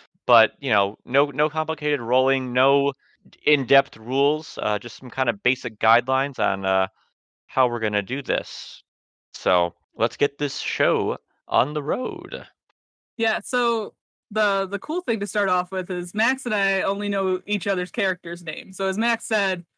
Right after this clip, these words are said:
Speaker 2: we're gonna basically flesh out our characters in this first phase. So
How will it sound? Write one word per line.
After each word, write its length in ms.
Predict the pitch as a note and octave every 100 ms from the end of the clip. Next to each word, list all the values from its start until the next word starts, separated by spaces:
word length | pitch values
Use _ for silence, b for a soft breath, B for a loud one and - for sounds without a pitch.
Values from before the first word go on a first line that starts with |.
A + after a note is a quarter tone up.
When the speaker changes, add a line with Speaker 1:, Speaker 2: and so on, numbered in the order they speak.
| _ _ -
Speaker 2:
we're 100 | G3+
gonna 140 | G#3
basically 420 | G#3 A#3+ A#3 G3
flesh 280 | F#3 G3 G3
out 140 | F#3+ E3+
our 80 | F3
characters 720 | F#3 F3+ F3 F3 E3+ E3+ -
in 140 | F#3+ F#3+
this 180 | F3+ -
first 340 | F#3+ F3+ -
phase. 420 | F#3+ F3+ E3+ E3+
So 360 | - F3 E3+